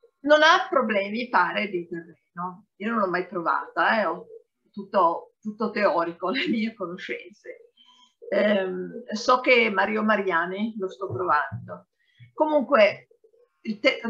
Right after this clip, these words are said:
accetta praticamente qualsiasi terreno, da sabbioso ad argilloso, da lievemente acido a neutro. Eh, viene meglio in boschi aperti, quindi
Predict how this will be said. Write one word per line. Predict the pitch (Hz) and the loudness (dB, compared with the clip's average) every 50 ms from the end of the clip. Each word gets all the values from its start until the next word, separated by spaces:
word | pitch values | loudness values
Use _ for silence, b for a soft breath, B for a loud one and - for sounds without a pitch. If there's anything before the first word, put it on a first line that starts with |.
| 214 - - - _ - | -6 -6 -10 -20 _ -4
accetta | - 226 - - - 302 254 240 - 233 208 | -4 -4 -4 -2 0 2 2 2 2 0 -2
praticamente | - 196 190 - 190 - 185 190 220 - 202 190 | -2 -2 -6 -6 -6 -4 -4 -4 -2 -2 -2 -2
qualsiasi | 185 175 180 190 185 180 190 208 | -4 -4 -4 -4 -6 -6 -6 -10
terreno, | - 196 208 226 247 254 262 269 277 277 277 269 - - | -6 -4 -2 2 2 4 4 4 4 2 0 0 -4 -8
da | 180 170 | -16 -16
sabbioso | - - 190 180 185 185 185 175 175 185 | -10 -10 -6 -2 0 0 0 0 -2 -4
ad | 165 165 | -4 -4
argilloso, | 170 180 185 - 254 254 269 285 294 254 202 180 180 170 170 180 190 - _ - | -6 -8 -8 -10 -12 -6 2 4 6 6 6 6 4 0 -4 -10 -12 -12 _ -2
da | 190 185 185 | 0 2 2
lievemente | 180 185 180 180 180 180 175 185 233 208 214 170 165 | 4 2 2 0 -2 -4 -2 -2 -4 -4 -2 -2 0
acido | 165 160 165 214 - - 220 - 185 - - - | 0 0 0 -2 -6 -14 -12 -10 -10 -10 -6 -4
a | 196 185 | -4 -4
neutro. | 185 165 151 151 156 156 165 175 _ - 233 240 294 294 - - _ b b b b b b b - _ - - - - | -4 -4 -6 -6 -6 -6 -6 -8 _ -2 0 2 2 0 -2 -8 _ b b b b b b b -20 _ -20 -16 -4 0
Eh, | 233 220 208 208 202 202 - - - _ | 2 4 6 6 6 6 4 -4 -12 _
viene | - 214 220 247 247 233 226 | -12 -6 -2 0 2 2 2
meglio | 220 226 226 226 220 | 2 2 2 2 2
in | 208 208 | 0 2
boschi | 185 208 208 208 - - | 2 0 0 0 -2 -4
aperti, | 196 190 - 233 226 190 180 - - 349 - | -4 -2 2 2 4 2 2 0 -8 -12 -14
quindi | _ 202 196 190 185 185 370 370 - - | _ -14 -8 0 2 2 2 2 0 -18